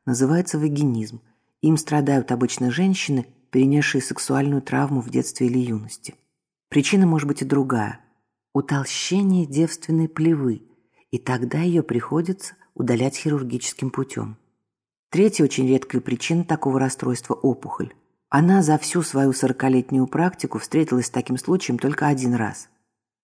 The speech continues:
Она выслушала меня очень внимательно, но сказала, что отсюда ничем тебе помочь не может, а узнав, что ты живешь за границей, уверила меня, что тебе нужен хороший сексолог. Это у нас редкая профессия,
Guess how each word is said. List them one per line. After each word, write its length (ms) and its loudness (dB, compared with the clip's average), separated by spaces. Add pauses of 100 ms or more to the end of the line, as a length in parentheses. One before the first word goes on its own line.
(140)
Она 220 6
выслушала 440 2
меня 240 2
очень 220 -2
внимательно, 760 2 (460)
но 80 2
сказала, 480 2
что 400 -4 (240)
отсюда 520 2
ничем 380 2
тебе 160 0
помочь 440 0
не 100 2
может, 480 0 (300)
а 140 2
узнав, 340 2
что 160 -8
ты 120 0
живешь 320 0
за 100 0
границей, 640 2 (280)
уверила 500 4
меня, 320 4
что 160 -8
тебе 260 0
нужен 240 4
хороший 460 0
сексолог. 800 -4 (460)
Это 200 4
у 80 6
нас 240 4
редкая 360 2
профессия, 680 -2